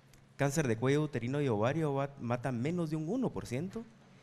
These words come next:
y las enfermedades cardiovasculares hoy en la mujer cobran el cincuenta y tres por ciento de las defunciones. Entonces, no es un tema menor, es un tema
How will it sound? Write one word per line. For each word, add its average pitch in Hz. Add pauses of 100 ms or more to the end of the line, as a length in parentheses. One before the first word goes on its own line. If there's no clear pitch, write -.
(160)
y 151
las 131
enfermedades 120
cardiovasculares 120
hoy 151
en 151
la 143
mujer 120
cobran 143
el 139
cincuenta 107
y 95
tres 127
por 123
ciento 123
de 131
las 113
defunciones. 107 (480)
Entonces, 123 (200)
no 117
es 147
un 135
tema 135
menor, 120
es 160
un 127
tema 135